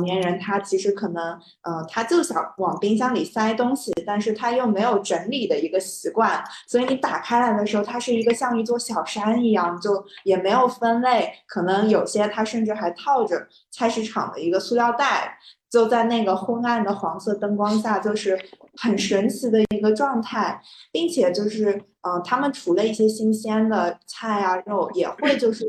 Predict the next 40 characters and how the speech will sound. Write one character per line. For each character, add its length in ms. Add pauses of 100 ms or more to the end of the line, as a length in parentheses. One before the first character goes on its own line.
(100)
冰 200
一 140
些， 240
就 160
是 140
可 240
能 120
像 300
这 140
边 240
南 260
方 160
的 80
老 140
人， 80 (200)
他 300 (240)
早 180
上 240
过 200
粥， 320
他 160
特 160
别 120
喜 120
欢 180 (240)
吃 180
一 60
些 200
腐 300
乳 220
啊、 200
酱 280
菜 340
啊 160
什 120
么 60
的。 40 (580)
所 200
以 180
就 260